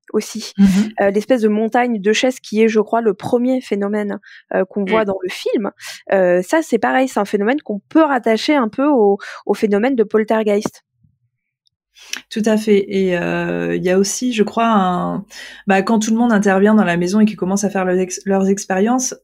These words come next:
Speaker 2: avant que, euh, il y ait cette scène de marmelade, il y a une scène avec des bijoux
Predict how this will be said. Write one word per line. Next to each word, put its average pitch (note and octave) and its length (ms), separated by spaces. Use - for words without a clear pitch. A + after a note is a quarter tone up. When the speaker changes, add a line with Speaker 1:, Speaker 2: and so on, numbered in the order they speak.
Speaker 2:
avant A#3+ 640
que, G#3+ 180
euh, G#3 380
il F3+ 80
y F3+ 60
ait F#3+ 40
cette F#3 220
scène F#3+ 180
de F#3 80
marmelade, G3 560
il G3 60
y G#3+ 60
a A3+ 120
une G#3 140
scène A3+ 200
avec G#3 140
des G3 140
bijoux A3+ 520